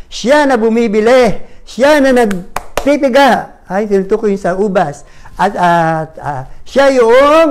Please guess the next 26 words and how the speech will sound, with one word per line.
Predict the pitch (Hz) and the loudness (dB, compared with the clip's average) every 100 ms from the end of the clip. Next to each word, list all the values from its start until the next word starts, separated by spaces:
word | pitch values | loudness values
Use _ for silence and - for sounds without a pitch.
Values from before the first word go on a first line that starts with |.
| 214 | 0
ah, | 214 208 196 190 185 180 180 170 - | 0 2 2 2 2 0 -2 -6 -4
pumipitas. | 233 311 311 - 294 196 - - - - | 0 0 -2 0 2 0 -4 -18 -20 -16
Siya | - 269 | -4 -2
yung | 269 247 | 0 0
nagdadala. | 240 196 226 226 233 226 175 143 - | -2 0 0 2 0 2 0 -4 -10
At | 180 190 | -10 -10
sa | - 190 | -12 -6
kanya | 185 190 196 214 214 | -4 -2 -4 -4 -8
idinala. | 170 156 151 139 131 - - - - - | -10 -8 -10 -10 -12 -14 -20 -20 -20 -20
So, | - 185 | -14 -10
ang | 180 | -8
lahat | 190 240 285 285 | -6 -4 -4 -4
ng | 220 | -4
mga | 208 196 | -4 -4
tao | 196 262 226 208 | -4 -4 -4 -4
sang, | 190 180 175 - | -4 -4 -8 -8
ah, | 175 180 165 165 - - | -4 -2 -2 -4 -12 -20
sang, | - 185 170 170 175 165 | -6 -4 -4 -6 -10 -10
an-, | 165 254 285 - - - - - | -12 -12 -16 -20 -20 -20 -20 -20
ah, | - 170 165 165 | -10 -8 -6 -4
nasa | 190 240 226 | -4 0 0
loob | 202 269 320 233 - | 2 4 2 0 -6
ng | 220 220 | -6 0
gawain | 214 226 208 214 | 2 2 0 -4
na | 214 | -8
ito, | 214 277 320 | -2 0 0